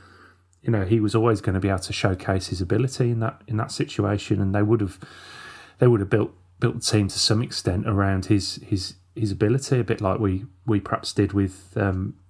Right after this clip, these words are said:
with Grealish. But, you know, as, as Grealish is finding that, you know, taking that step from a, you know, a smaller pond into a <laughs> larger pond, um, is, is, is,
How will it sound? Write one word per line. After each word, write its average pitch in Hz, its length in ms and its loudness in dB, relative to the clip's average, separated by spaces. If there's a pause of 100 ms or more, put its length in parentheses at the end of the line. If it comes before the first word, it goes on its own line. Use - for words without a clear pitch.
with 92 100 -8
Grealish. 120 460 2
But, - 220 -2 (680)
you 143 80 4
know, 92 80 2
as, 110 300 0
as 117 220 0
Grealish 117 440 4
is 104 80 -6
finding 98 580 0 (120)
that, - 240 -4 (160)
you 110 120 2
know, 101 60 2
taking 113 400 2
that 104 140 0
step - 360 0
from 104 220 2
a, 95 180 0 (840)
you 107 100 -4
know, 101 220 0
a 113 60 -2
smaller 110 640 2
pond 95 440 0
into 98 340 0
a 92 40 2
<laughs> - 0 -
larger 101 440 2
pond, 95 420 -2 (280)
um, 98 480 0 (1040)
is, 107 320 0
is, - 420 -4
is, - 200 -6